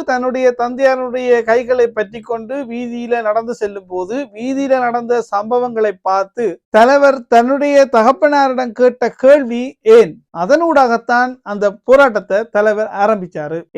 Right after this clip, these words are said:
ஏன் இந்த போராட்டத்தை ஆரம்பிக்க வேணும் என்பதற்கான பதில் தலைவரிடம் உன்னதமாகவும் இதயபூர்வமாகவும் இதய சுத்தியாகவும் இருந்துச்சு. அதனாலதான் தலைவரால முழு மக்களுடைய ஆதரவுகளை பெற்று முப்படைகளையும் உருவாக்கி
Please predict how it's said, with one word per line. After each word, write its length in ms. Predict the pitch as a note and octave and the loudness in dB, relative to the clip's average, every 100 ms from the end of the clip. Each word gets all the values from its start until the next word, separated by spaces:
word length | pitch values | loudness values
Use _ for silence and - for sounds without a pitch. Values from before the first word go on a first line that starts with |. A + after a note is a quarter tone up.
| A#3 | 4
ஏன் 280 | E4 G4 F4+ | 6 2 -4
இந்த 280 | C4 C#4 C4 | -6 0 0
போராட்டத்தை 800 | B3 A#3+ C#4 D4+ C#4 A#3+ A#3+ B3+ C#4+ B3+ | 0 0 2 2 0 -2 -2 -2 -2 0
ஆரம்பிக்க 600 | A3 B3 C#4 B3+ A#3 B3+ | 0 0 -2 -6 -2 -2
வேணும் 520 | G3+ A#3 D4+ E4+ E4+ - | 2 4 4 2 -6 -10
என்பதற்கான 360 | A#3+ A3+ A#3 A3+ _ A#3 A3 A3 C4 G#3+ - _ _ | -10 -4 -2 -4 _ 0 0 0 -2 -2 -6 _ _
பதில் 360 | G#3 B3+ D4+ D4 B3+ | -2 -2 -2 -6 -6
தலைவரிடம் 760 | G3 A3+ C#4 B3+ G#3+ F#3 G3 A#3 _ _ | -2 0 2 0 -2 -6 -8 -10 _ _
உன்னதமாகவும் 1000 | G#3+ A#3 D#4+ B3+ G3 E3+ D3+ D#3+ E3 F3 _ | -8 -4 -4 -2 -2 -4 -6 -8 -10 -14 _
இதயபூர்வமாகவும் 1120 | F3+ F#3+ D#4 D4+ G#3 F3 D#3+ D#3 D3+ D#3 E3 - | -16 -6 -4 -4 -6 -8 -8 -8 -8 -6 -8 -10
இதய 280 | G3 A3+ D#4 | -14 -8 -8
சுத்தியாகவும் 640 | B3 F#3 _ F3 D#3 D3+ E3+ | -8 -14 _ -10 -10 -10 -12
இருந்துச்சு. 420 | D3+ D3 C#3+ E3 E3 | -16 -18 -18 -20 -14
அதனாலதான் 760 | E3+ G#3 D4 C#4+ C4+ C4 C4+ C4+ B3+ | -6 -2 0 2 0 0 0 -2 -8
தலைவரால 580 | - G#3+ C4 B3+ B3 A#3 A#3+ A#3+ - | -4 0 0 2 2 2 2 0 -6
முழு 320 | G3 A#3 E4+ | -8 -2 -2
மக்களுடைய 640 | D#4 B3+ - C#4 C4 A#3 A3+ G#3 F#3+ | -2 -6 -4 -4 -2 0 0 -2 -2
ஆதரவுகளை 680 | A3+ C#4+ C4+ A3+ G3 F#3 F3 F3+ | 0 0 0 -2 -4 -4 -6 -2
பெற்று 340 | A3 G#3+ B3 G#3 | -2 -2 -8 -8
முப்படைகளையும் 880 | A#3 D#4+ _ D#4 C#4 A#3+ B3+ A#3+ G#3+ | -6 -8 _ 4 4 4 2 2 0
உருவாக்கி 580 | G#3 C4+ C#4 C4 A3 G3 | -2 0 2 2 -2 -16